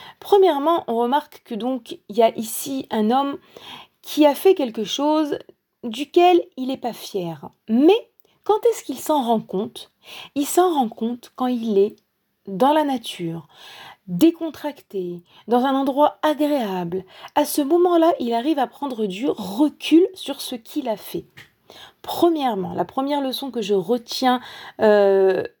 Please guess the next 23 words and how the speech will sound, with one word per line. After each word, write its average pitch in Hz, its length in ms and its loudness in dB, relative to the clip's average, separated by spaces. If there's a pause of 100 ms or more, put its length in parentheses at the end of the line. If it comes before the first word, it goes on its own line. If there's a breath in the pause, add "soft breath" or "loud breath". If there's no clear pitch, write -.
de 202 560 -2 (400)
cette - 560 -2 (120)
partie 294 600 0
de 220 120 0
l'histoire, 208 680 0 (520 loud breath)
c'est - 220 -6
que 269 420 -4 (280)
si - 220 -2
on 320 80 4
veut 269 140 -2
faire 294 260 0
tchouva, 190 360 -2
si - 160 -10
on 247 80 0
veut 247 100 2
réussir 254 500 0
à 226 80 2
prendre 247 400 -4
du 214 200 -4
recul 285 760 0
sur - 280 -6
notre 233 380 -4
vie, 185 220 -4